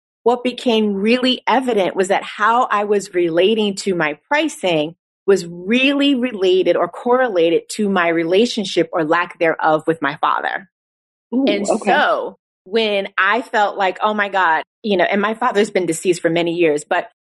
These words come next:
Speaker 1: you know, when I felt like, "Oh my God, my father, w-, you know, wasn't embracing of me," et cetera. And then I think about the sales process and how I would get all upset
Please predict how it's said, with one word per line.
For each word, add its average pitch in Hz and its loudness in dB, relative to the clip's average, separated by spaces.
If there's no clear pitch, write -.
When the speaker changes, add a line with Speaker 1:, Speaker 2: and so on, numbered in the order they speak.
Speaker 1:
you 240 -6
know, 196 2
when 185 -4
I 202 -2
felt 208 0
like, 190 0
"Oh 214 2
my 180 0
God, 185 0
my 185 -2
father, 202 2
w-, 185 2
you 208 -4
know, 185 2
wasn't 208 0
embracing 208 0
of 185 0
me," 175 2
et 160 -2
cetera. 175 0
And 214 -2
then 220 2
I 208 0
think 226 -2
about 190 0
the 208 0
sales 233 0
process 175 -2
and 165 -6
how 208 0
I 208 0
would 190 -2
get 190 -2
all 220 2
upset 185 -2